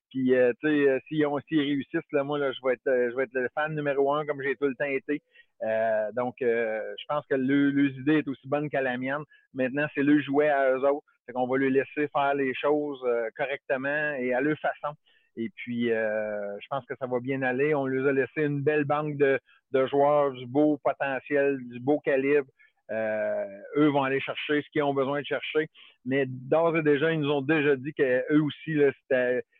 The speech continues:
c'était un peu une, une philosophie qui, qui, qui était proche de la, la, la nôtre. Euh,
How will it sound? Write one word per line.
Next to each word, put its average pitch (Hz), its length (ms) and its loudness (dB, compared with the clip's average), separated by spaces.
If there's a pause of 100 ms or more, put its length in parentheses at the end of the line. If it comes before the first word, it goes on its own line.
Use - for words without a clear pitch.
(100)
c'était 131 200 -2
un 131 60 0
peu 160 180 0
une, 156 120 0
une 131 600 -2
philosophie 135 600 0
qui, 123 340 -2
qui, 135 240 -10
qui 131 80 -6
était 139 160 -2 (180)
proche 151 220 0
de 147 60 0
la, 135 100 2
la, 131 160 -2
la 131 200 -2
nôtre. 156 440 -2 (400)
Euh, 110 400 -4